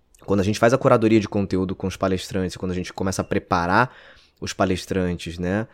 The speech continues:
pra, pra, pra eles montarem a fala deles,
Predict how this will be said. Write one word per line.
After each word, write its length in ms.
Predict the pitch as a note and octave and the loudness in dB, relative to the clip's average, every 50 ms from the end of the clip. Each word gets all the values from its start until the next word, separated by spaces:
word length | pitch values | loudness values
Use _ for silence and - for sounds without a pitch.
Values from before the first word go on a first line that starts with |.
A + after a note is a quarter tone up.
| - - _ _ _ _ _ | -18 -20 _ _ _ _ _
pra, 240 | - F#2+ F2+ F2 E2+ | -4 -2 -2 -4 -6
pra, 340 | - - F#2 F#2 F#2 F2 - | -6 -6 -6 -6 -6 -8 -12
pra 140 | - - F#2+ | -8 -8 -6
eles 100 | F2+ F#2 | -6 -4
montarem 580 | F2 F#2 F2+ F2 - - G2+ G#2 G#2+ G#2 F#2+ F2 | -4 -4 -4 -2 0 2 4 4 4 2 0 -2
a 80 | E2+ | -4
fala 340 | - - - F#2 F2+ E2+ E2 | -4 -4 -4 -2 -2 -2 -2
deles, 640 | D#2+ D2+ D#2+ F#2 G#2+ A#2 A#2 F2+ D#2+ - - - | -4 -2 0 2 2 2 0 -2 -6 -10 -14 -18